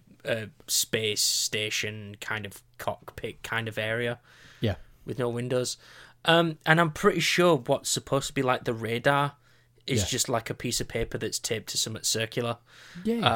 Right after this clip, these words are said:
Speaker 1: Um, 'cause
Speaker 2: Yeah.
Speaker 1: I'm pretty sure the fold, uh, the corner was kinda, like, folded up on it.
Speaker 2: Yeah.
Speaker 1: I'm like, "This is just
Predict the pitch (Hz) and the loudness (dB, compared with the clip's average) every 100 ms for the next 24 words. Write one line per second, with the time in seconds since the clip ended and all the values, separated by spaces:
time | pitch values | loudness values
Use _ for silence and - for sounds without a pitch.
0 | 110 107 151 151 135 123 117 - 113 - | 2 -4 -12 -8 -4 -2 -2 -4 -2 0
1 | 123 113 - 110 117 131 143 135 123 131 | 0 -2 -4 -4 -4 -6 -6 -6 -6 -2
2 | 123 - - 120 127 120 - 120 110 107 | -2 -2 -2 -2 -2 -4 -4 -4 -6 -8
3 | 107 - 113 110 110 117 117 123 123 - | -10 -6 -4 -4 -6 -10 -6 -4 -4 -8
4 | - - - - - 107 - - - 120 | -16 -20 -20 -10 -4 -2 -4 -16 -6 -4
5 | 113 104 113 110 104 - - 113 110 107 | -2 -4 -4 -4 -2 -4 -4 -4 -4 -4
6 | - - - | -2 -2 -4